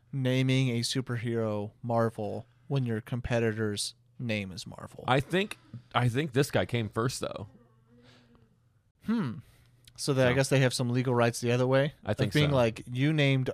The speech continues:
Speaker 1: your whole entire company after, after our superhero."
Speaker 2: Oh no! I, oh, I'm sorry. I think, I think that there, I think he could, you can do that. Have Captain Marvel and then Marvel the comic books, but,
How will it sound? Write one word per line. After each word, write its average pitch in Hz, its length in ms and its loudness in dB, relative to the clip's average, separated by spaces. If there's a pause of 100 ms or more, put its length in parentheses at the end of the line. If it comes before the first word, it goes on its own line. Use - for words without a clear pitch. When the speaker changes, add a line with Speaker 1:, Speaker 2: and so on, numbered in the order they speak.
Speaker 1:
your 127 500 4
whole 143 160 -2
entire 131 240 2
company 117 460 -4
after, 110 580 -10
after - 320 -8
our 123 160 0
superhero." 135 300 -6
Speaker 2:
Oh 170 140 8
no! 160 200 6
I, 135 160 4
oh, 143 200 2
I'm 139 180 0
sorry. 98 320 0
I 147 100 6
think, 220 280 2
I 202 100 4
think 277 220 -2
that 220 120 0
there, 160 280 4
I 226 100 2
think 311 200 -4
he 240 100 0
could, 151 200 -2
you 160 80 4
can 139 140 0
do 120 180 4
that. 78 320 0
Have 113 200 2
Captain 107 320 -2
Marvel 98 400 0
and 92 80 -6
then 90 220 -6 (200)
Marvel 92 360 -2
the - 100 -10
comic 95 360 -2
books, - 360 -4 (680)
but, 107 280 0